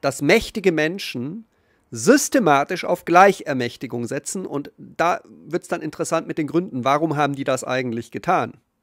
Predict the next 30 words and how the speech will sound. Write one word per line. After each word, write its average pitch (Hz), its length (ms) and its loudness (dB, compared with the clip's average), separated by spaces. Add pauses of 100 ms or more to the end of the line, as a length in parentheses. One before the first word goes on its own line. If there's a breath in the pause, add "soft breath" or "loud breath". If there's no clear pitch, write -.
(100)
Ja, 110 120 -12
es - 80 -10
ist - 140 -12
für - 160 -6
uns 165 240 -4
heute 135 220 -2
kont-, 135 340 -8
völlig 131 240 -8
kontraintuitiv. 120 720 -10
Wir 156 120 0
sagen 147 200 0
ja 147 80 -2
immer 139 160 -4
so, 147 160 -2 (280 loud breath)
wenn 127 140 -4
Menschen 135 260 -4
einmal 127 240 -4
Macht 120 220 -8
haben, 151 280 0
geben 143 200 -4
sie 139 100 -10
sie 127 140 -12
nicht 135 180 -10
mehr 127 100 -2
her 127 440 0
oder 113 200 -6
klammern 139 420 -2
an 113 80 -8
der 110 100 -6
Macht. 110 300 -14